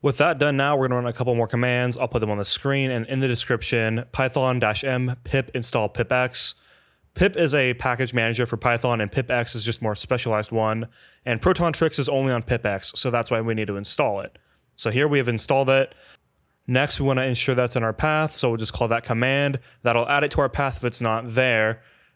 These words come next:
and then we can actually call pip X and use it to install stuff. There we go, added it. And now we can just use it to install Proton Tricks. Close your terminal and then open a new one. With our new terminal open, we'll just do Python dash M,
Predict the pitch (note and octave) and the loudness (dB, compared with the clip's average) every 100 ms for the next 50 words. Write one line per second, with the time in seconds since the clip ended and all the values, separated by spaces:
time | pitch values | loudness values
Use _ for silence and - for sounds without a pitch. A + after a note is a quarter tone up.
0 | - B2 A#2+ B2 B2 A#2+ B2 A#2 - - | -6 -2 2 2 2 0 -2 -2 -4 -2
1 | A2 - A#2 A2 G#2 - - B2 G#2+ G#2+ | -2 0 0 2 0 -2 -6 -4 -2 -4
2 | - G#2 F#2+ - G#2+ - F#2 - - - | -4 -6 -4 -2 -2 -4 -10 -10 -18 -20
3 | _ _ _ _ _ _ _ _ _ _ | _ _ _ _ _ _ _ _ _ _
4 | _ _ _ _ _ _ - G#2+ G#2 A#2 | _ _ _ _ _ _ -6 -2 0 2
5 | B2+ A2+ A2 A2+ B2+ - _ - A#2+ A#2+ | 2 2 0 2 0 -2 _ -10 -2 0
6 | G3 F#3+ C#3 C3 A#2+ - B2 A#2 B2 - | 2 0 0 -2 -2 -2 -2 0 -2 -2
7 | - A#2+ B2 A2+ - A2 G#2+ A#2 A2+ G#2 | 0 0 0 -4 -2 0 0 0 -2 -4
8 | - G2 - - - _ _ _ _ - | -2 -4 -4 -10 -10 _ _ _ _ 0
9 | C#3 C3 B2+ D#3+ F#3+ G3 F#3+ F#3+ B2 A#2 | 2 2 0 0 0 0 -2 -2 -2 2
10 | A2+ A#2 A2+ A2 G#2 G2 G2+ A2 _ _ | 2 0 0 -2 -2 -4 -6 -10 _ _
11 | _ _ - C3 B2 A#2 A#2+ - C3 C#3 | _ _ -4 0 2 2 2 2 0 2
12 | C#3 C#3 D#3 C3 B2 G2+ A#2 - C#3+ D3+ | 0 2 2 2 -2 0 -2 0 0 2
13 | E3 D#3 B2+ A2 - C#3+ C#3+ D3+ | 2 2 2 0 0 0 0 -2